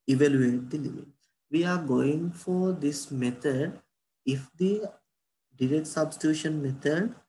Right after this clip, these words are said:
does not works properly. Okay, now we will consider for the next method that we can apply for this evaluating limits. Therefore,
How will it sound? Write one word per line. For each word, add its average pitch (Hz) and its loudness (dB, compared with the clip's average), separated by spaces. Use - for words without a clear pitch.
does 131 0
not 160 -6
works 131 -4
properly. - -8
Okay, - -6
now 160 0
we 170 2
will 151 2
consider 131 -2
for 123 -4
the 156 0
next 143 0
method 135 -2
that 127 -2
we 127 -2
can 127 -6
apply 120 -4
for 117 -6
this 135 2
evaluating 127 4
limits. - -18
Therefore, 151 -2